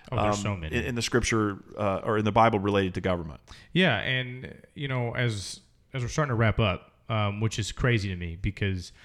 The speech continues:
Speaker 1: I'll be honest, I'm not, I'm not a, "Hey, let's sit around the coffee table or, um,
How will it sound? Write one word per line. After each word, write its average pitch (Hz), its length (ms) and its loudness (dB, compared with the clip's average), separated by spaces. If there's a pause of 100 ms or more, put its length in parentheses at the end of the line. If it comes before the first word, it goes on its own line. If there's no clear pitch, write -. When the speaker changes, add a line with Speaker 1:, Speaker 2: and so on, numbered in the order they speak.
(160)
Speaker 1:
I'll 185 100 4
be 127 120 6
honest, 104 300 0
I'm 175 140 0
not, 160 320 2
I'm 127 140 0
not 123 280 0
a, 110 400 2 (140)
"Hey, 123 360 4
let's 107 360 0
sit 127 400 0 (260)
around 107 760 -2 (100)
the 110 80 -4
coffee 113 320 0
table 101 560 -2
or, 92 580 -2 (800)
um, 90 540 -4